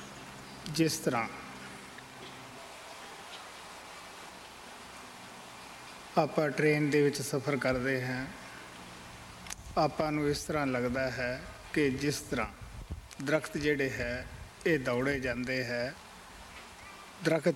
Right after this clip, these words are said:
ਤਾਂ ਗੱਡੇ ਖੜੇ ਹੈ, ਦੌੜਦੇ ਨਹੀਂ, ਲੇਕਿਨ ਦੌੜਦੀ ਤਾਂ ਟ੍ਰੇਨ ਹੀ ਹੈ। ਇਸੇ ਤਰ੍ਹਾਂ ਜਿਹੜੇ ਗੁਰੂ ਦੇ ਨੂਰੀ ਚਰਨ ਹੈ, ਉਹ ਤਾਂ ਉਸੇ ਜਗ੍ਹਾ ਤੀਸਰੇ ਤਿਲ ਤੇ ਮੌਜੂਦ ਹੁੰਦੇ ਹੈ,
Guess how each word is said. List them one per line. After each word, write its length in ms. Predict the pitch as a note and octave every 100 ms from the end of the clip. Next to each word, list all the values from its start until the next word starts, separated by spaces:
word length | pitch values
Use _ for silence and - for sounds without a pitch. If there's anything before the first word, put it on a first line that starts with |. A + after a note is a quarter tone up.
| -
ਤਾਂ 120 | D3
ਗੱਡੇ 380 | C3 C3 D3 C#3+
ਖੜੇ 380 | - C#3+ C#3
ਹੈ, 360 | A#2+ B2+ B2 B2+ - - - -
ਦੌੜਦੇ 720 | D#3+ C#3 C#3 C3+ C#3 C#3+ C#3
ਨਹੀਂ, 440 | C3 C#3 C#3+ C3 D#3+ - - -
ਲੇਕਿਨ 480 | D3+ D3 D#3+ D3+ C#3 C3+
ਦੌੜਦੀ 380 | C3+ C3+ D3
ਤਾਂ 200 | C#3+ C#3
ਟ੍ਰੇਨ 420 | B2 C#3 C3+ C#3+ D3+
ਹੀ 200 | C#3+ B2
ਹੈ। 300 | B2 C3 C#3+ - - - F3+
ਇਸੇ 440 | F3 F3 F#3 D#3
ਤਰ੍ਹਾਂ 340 | - B2 A2+ G#2+ - - - -
ਜਿਹੜੇ 340 | D3 D#3+ D3+ B2+ C3
ਗੁਰੂ 280 | D#3 D3 E3
ਦੇ 200 | D3 C#3
ਨੂਰੀ 420 | B2 B2 C3+ D#3+
ਚਰਨ 380 | C#3+ D3 C3+ C3+
ਹੈ, 360 | B2+ B2 A#2+ C3 - - - -
ਉਹ 100 | E3
ਤਾਂ 180 | E3 D#3
ਉਸੇ 500 | - D#3+ - G3 D3
ਜਗ੍ਹਾ 420 | C3 B2+ C3 C3+ -
ਤੀਸਰੇ 480 | E3 E3 - D#3 C#3+
ਤਿਲ 300 | C3+ C#3+ C3+
ਤੇ 380 | C3+ D3 A#2+ A#2+ C#3
ਮੌਜੂਦ 440 | C3+ B2 B2+ C#3
ਹੁੰਦੇ 400 | C#3 C3+ C3+ C3
ਹੈ, 340 | B2 B2 B2